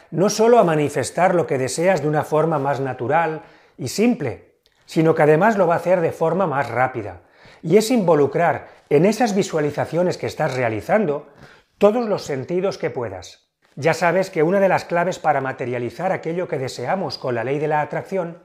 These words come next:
es sentir aquello que estamos visualizando. ¿Y cómo lo hacemos?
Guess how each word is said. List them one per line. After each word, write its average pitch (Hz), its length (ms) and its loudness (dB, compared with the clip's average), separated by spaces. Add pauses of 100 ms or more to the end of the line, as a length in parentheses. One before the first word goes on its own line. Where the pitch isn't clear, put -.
(680)
es 208 340 -2
sentir 156 720 0 (120)
aquello 175 500 0
que 160 60 -6
estamos 156 480 -2
visualizando. 131 840 -4 (720)
¿Y 156 100 0
cómo 233 280 4
lo 202 100 6
hacemos? 170 560 -2